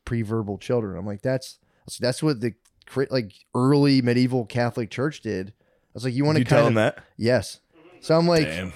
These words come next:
Speaker 1: I'm hitting them. I'm like, "You know, that's, that's like when you wanna, like, you have a
Speaker 2: Bonk.
Speaker 1: message that needs to get into very little kids' heads." I'm like, "That's really weird and sinister shit." And I'm like, "You guys should really not do that." And they were like, "Well, I mean, uh, we, we don't have any control." I'm like, "Well, you hired the people, so you're letting them in
Speaker 2: Yeah.
Speaker 1: your building." And it's like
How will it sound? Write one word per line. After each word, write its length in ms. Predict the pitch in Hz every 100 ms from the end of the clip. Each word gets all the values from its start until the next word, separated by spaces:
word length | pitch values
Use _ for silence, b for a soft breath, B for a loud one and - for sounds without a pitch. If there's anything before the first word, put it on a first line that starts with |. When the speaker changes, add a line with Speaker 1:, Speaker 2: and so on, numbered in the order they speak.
| - -
Speaker 1:
I'm 160 | 170 180
hitting 160 | 170
them. 160 | 170 180
I'm 80 | 151
like, 180 | 127
"You 80 | 139
know, 160 | 180 143
that's, 220 | 185 -
that's 220 | 190 233
like 100 | 214
when 100 | 151
you 120 | 202 254
wanna, 180 | 233
like, 200 | 196 151 101
you 160 | 131
have 80 | 110
a 40 | 110 107
Speaker 2:
Bonk. 40 |
Speaker 1:
message 380 | 147 - 196 147
that 140 | 143
needs 320 | 123 139 151 139
to 60 |
get 140 | 143 156
into 140 | 139
very 320 | 117 131 147 143
little 200 | 143 139
kids' 340 | - 139 117
heads." 280 | 127 151 139
I'm 80 | 127
like, 140 | 117
"That's 260 | 226 - 120
really 540 | 113 131 175 180 156
weird 360 | 123 139 151 139
and 100 | 117
sinister 480 | - 139 131 117 101
shit." 400 | - 147 110 _ _ _ _ _
And 80 | 123
I'm 60 | 135
like, 140 | 127
"You 140 | 185
guys 140 | 196 143
should 120 | 123
really 340 | 123 147 151
not 280 | 127 127 113
do 160 | 120 127
that." 200 | 107 87
And 80 | 117
they 60 |
were 100 | 117
like, 280 | 120 117 - _ b b b b b -
"Well, 360 | 339 302 302 330
I 40 |
mean, 240 | 330 320
uh, 140 | 339 330 285
we, 200 | 320 330
we 140 | 269
don't 100 | 359
have 80 | 339
any 120 | 302
control." 520 | 233 208 - 233 240
I'm 80 | 208
like, 120 | 208 226
"Well, 240 | 311 294
you 160 | 277 262
hired 280 | 247 254 156
the 80 |
people, 340 | 127 127 131 139
so 120 | 147
you're 100 | 151
letting 220 | 165 170
them 100 | 120
in 60 | 120
Speaker 2:
Yeah. 80 | 110
Speaker 1:
your 80 | 87
building." 440 | 143 190 131 127
And 80 | 127
it's 120 | 131
like 260 | 147 143